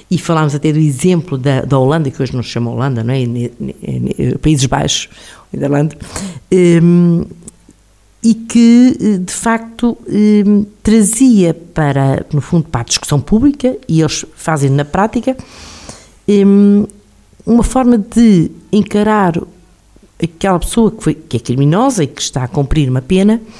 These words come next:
mas à qual, eh, a qual se, a, a qual se vai tratar com alguma dignidade. Porque estamos a falar de pessoas, apesar de tudo.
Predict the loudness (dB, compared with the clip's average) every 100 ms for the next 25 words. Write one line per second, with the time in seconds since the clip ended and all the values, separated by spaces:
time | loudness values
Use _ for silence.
0 | -20 -20 -20 -20 -8 0 0 0 -2 0
1 | 0 0 -6 -14 -4 0 2 2 0 -2
2 | -2 -4 -6 -4 -4 -2 -2 -2 -2 -2
3 | -2 -2 -2 -4 -2 0 0 2 2 2
4 | 0 -2 -2 0 -2 -4 -10 -18 _ _
5 | _ -4 0 0 0 -2 -4 -6 -2 0
6 | 0 -2 -4 -4 -4 -8 -10